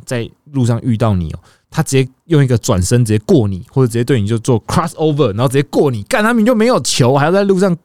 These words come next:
在走廊上面过你，我就觉得很莫名其妙。对，但男生做这主要就是第一个耍帅，第二个练习手感，然后做一个暖身，等一下下个十分钟就可以直接去篮球场打球，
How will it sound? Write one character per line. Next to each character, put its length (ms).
在 140
走 180
廊 80
上 80
面 140
过 260
你， 160
我 80
就 60
觉 120
得 80
很 140
莫 180
名 160
其 240
妙。 200
对， 160
但 160
男 140
生 160
做 180
这 120
主 120
要 140
就 100
是 80
第 220
一 40
个 120
耍 240
帅， 260
第 180
二 60
个 200
练 180
习 140
手 260
感， 220
然 100
后 140
做 120
一 40
个 80
暖 180
身， 220
等 120
一 20
下 60
下 160
个 100
十 160
分 140
钟 140
就 60
可 80
以 40
直 60
接 160
去 140
篮 140
球 140
场 100
打 200
球， 280